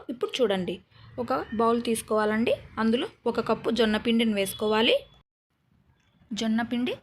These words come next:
ఫ్రెష్‌గా ఉండేది తీసుకోవాలండి. ఇప్పుడు కట్ చేసి పెట్టుకున్న ఒకటి మీడియం సైజు ఉల్లిగడ్డను వేసుకోవాలి. తర్వాత సన్నగా తురుముకున్న క్యారెట్ని వేసుకోవాలి.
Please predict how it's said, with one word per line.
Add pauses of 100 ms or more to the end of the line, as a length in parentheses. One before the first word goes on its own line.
(100)
ఫ్రెష్‌గా
ఉండేది
తీసుకోవాలండి. (180)
ఇప్పుడు (140)
కట్
చేసి
పెట్టుకున్న (420)
ఒకటి
మీడియం
సైజు (260)
ఉల్లిగడ్డను
వేసుకోవాలి. (1400)
తర్వాత (260)
సన్నగా
తురుముకున్న (260)
క్యారెట్ని
వేసుకోవాలి.